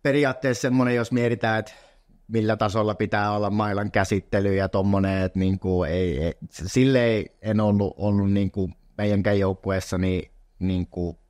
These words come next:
mikään silleen taitopelaaja. Toki oli fyysinen, ja me tykkäsin kyllä aina silleen treenaa, ja, ja olin ehkä ikätovereit jonkun verran fyysisempi jo silloin, silloin niinku nuorempana, ja, ja tota, en ollut varsinaisesti mikään maalintekijä, mutta,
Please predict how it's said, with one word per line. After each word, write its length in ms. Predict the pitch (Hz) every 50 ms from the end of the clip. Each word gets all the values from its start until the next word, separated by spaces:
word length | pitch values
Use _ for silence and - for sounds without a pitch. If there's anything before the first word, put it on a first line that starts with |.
| _
mikään 320 | - 101 92 - 98 98 95
silleen 400 | - 131 131 127 120 113 104 -
taitopelaaja. 720 | 123 120 117 110 107 98 98 107 98 101 101 104 104 104
Toki 240 | 139 135 - 185 190
oli 120 | 190 190
fyysinen, 600 | - - 208 202 190 175 - 160 135 135 131 127
ja 200 | 127 123 123 120 - - _ _ _ _ _
me 120 | - 135 135
tykkäsin 400 | 170 170 165 - 156 131 127 117
kyllä 180 | 127 131 131
aina 200 | 135 127 123 117
silleen 340 | 110 131 123 120 120 117 117
treenaa, 540 | - 120 127 127 123 117 113 107 101 101 98
ja, 240 | 98 98 95 92 -
ja 220 | 76 98 98 98 - - _ _ _ _ _ _ _
olin 320 | - 73 107 120 123 123 127
ehkä 200 | 127 - 135 127
ikätovereit 840 | 135 127 - 127 113 110 113 104 101 107 98 98 101 101 95 - _ _ _ _ _ _ _ _
jonkun 260 | - 123 117 107 113 107
verran 200 | 117 107 107 -
fyysisempi 600 | - 113 110 107 104 95 92 95 92 92 98 98
jo 120 | 95 92
silloin, 320 | 87 98 92 95 92 90 - -
silloin 320 | 98 - 98 98 98 92
niinku 180 | 95 95 - 98
nuorempana, 640 | 98 101 98 98 92 92 90 85 - 87 85 87 87
ja, 180 | 90 87 82 80 - _ _ _ _ - - - _ - - -
ja 180 | 90 90 85 82
tota, 560 | - 87 85 82 - - 90 90 87 85 - - - _ _ _ _ _
en 200 | - 110 131 151
ollut 220 | 156 156 156 151 131
varsinaisesti 440 | 143 143 143 151 143 139 131 147
mikään 240 | 147 120 143 135 135
maalintekijä, 720 | 160 180 185 170 151 139 127 117 131 120 - - 127 120 117
mutta, 560 | 117 120 117 - - - 123 117 113 104 -